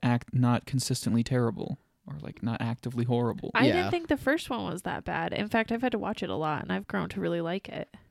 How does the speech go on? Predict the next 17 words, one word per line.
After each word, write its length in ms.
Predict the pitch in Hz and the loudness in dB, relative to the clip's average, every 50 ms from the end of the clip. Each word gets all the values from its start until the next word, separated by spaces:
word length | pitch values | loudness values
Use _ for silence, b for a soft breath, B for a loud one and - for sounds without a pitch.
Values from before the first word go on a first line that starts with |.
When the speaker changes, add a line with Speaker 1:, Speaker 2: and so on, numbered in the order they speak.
| _ _ _ _ _ - | _ _ _ _ _ -10
Speaker 1:
Stockholm 500 | - - - - - - - - - - | -8 -6 -6 -8 -8 -8 -10 -10 -10 -8
Syndrome. 360 | - - - - - - - B B B B B B B B B B B B B B B B B - 175 - 175 | -10 -12 -16 -18 -20 -20 -20 B B B B B B B B B B B B B B B B B 2 2 2 4
Speaker 2:
Could 220 | - 302 294 214 | 2 2 2 4
be. 220 | 214 190 180 208 - - - - - - - - | 2 2 2 0 -2 -4 -6 2 4 4 4 4
Speaker 1:
<laughs> 280 | - - - - - - | 0 -8 -6 -2 4 6
Speaker 2:
Could 400 | - - 175 175 - 196 208 - | 8 10 10 10 10 10 8 8
be. 60 | 214 | 6
There's 960 | - - - - - 269 - - - - 240 - - - - - - - - | 4 4 4 6 4 4 4 4 2 2 2 2 2 -2 -2 -4 -4 -2 0
actually 300 | 233 220 233 - - 277 | 0 2 2 4 2 2
quite 220 | 269 - 240 220 208 | 0 2 2 2 2
a 40 | 190 | 2
bit 120 | 196 196 | 2 0
of 80 | 190 185 | 0 -2
adult 260 | 175 - 175 156 - 180 | -2 -2 -2 -2 -2 -6
humor 280 | - 175 170 170 165 147 | -8 -10 -8 -6 -6 -6
in 240 | 143 - 156 165 | -6 -6 -6 -6
it. 200 | 165 170 - - | -6 -8 -8 -10